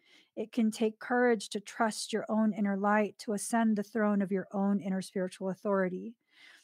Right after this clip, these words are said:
especially if the light of others around you seems more powerful than your own.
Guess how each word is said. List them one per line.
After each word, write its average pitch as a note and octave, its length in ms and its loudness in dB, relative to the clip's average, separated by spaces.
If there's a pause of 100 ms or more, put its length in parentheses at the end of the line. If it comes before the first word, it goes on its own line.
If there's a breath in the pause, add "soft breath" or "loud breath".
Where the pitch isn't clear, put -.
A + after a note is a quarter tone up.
(200 soft breath)
especially B3+ 960 4
if G#3 100 -4
the G#3+ 80 -2
light G3+ 260 4
of G3+ 120 -4
others G3+ 360 4
around G3 420 2
you A#3 100 0
seems G3+ 340 -2
more F3+ 220 -2
powerful G3 400 0
than F#3 180 0
your F3+ 180 -4
own. F#3 500 -4